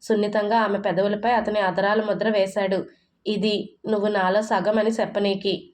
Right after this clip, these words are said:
అన్నాడు. సంతోషంతో రుద్రాని గట్టిగా హత్తుకుంది దక్ష.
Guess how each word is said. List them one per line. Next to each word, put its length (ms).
అన్నాడు. 480
సంతోషంతో 960
రుద్రాని 520
గట్టిగా 300
హత్తుకుంది 580
దక్ష. 260